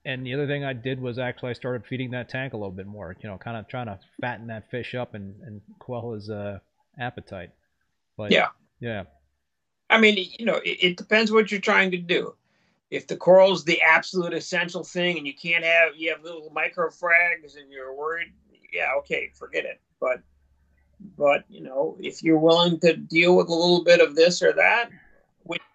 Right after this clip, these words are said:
Speaker 2: I have, I've had a lot of different fish over the years that are, you know, aren't really reef safe, and,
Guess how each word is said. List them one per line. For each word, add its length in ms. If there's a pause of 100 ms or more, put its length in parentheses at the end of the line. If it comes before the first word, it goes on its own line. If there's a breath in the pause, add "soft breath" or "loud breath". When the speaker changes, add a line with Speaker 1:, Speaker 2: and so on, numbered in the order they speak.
Speaker 2:
I 180
have, 200 (420)
I've 140
had 160
a 80
lot 380
of 120
different 300
fish 380
over 160
the 120
years 440
that 180
are, 240 (140)
you 60
know, 260 (1040)
aren't 180
really 220
reef 280
safe, 440
and, 180